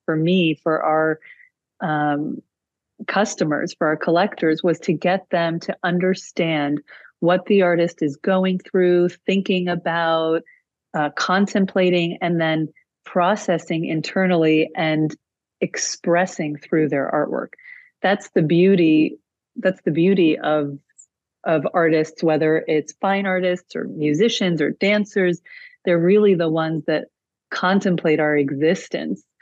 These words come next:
and express it back to us in such a beautiful way. So it's, it's really an honor for me to support them.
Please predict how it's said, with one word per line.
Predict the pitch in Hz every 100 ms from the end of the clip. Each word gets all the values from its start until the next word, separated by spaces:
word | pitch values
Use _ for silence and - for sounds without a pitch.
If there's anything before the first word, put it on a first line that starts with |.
| - - _ _
and | 170 160 156 156 147 - - _ _ _
express | 202 - - 196 190 185
it | 175 139
back | 160 156 185 -
to | - 165
us | - - -
in | 160
such | 185 151
a | 160
beautiful | 139 151 165 156 - 156
way. | 151 156 -
So | - - 160
it's, | 160 - - - - _ _
it's | 185 -
really | 185 208 190
an | 170
honor | 160 165 190 165 147 165 190 _
for | - 156
me | 165 147 156
to | -
support | 165 165 - 151 151
them. | 147 143 165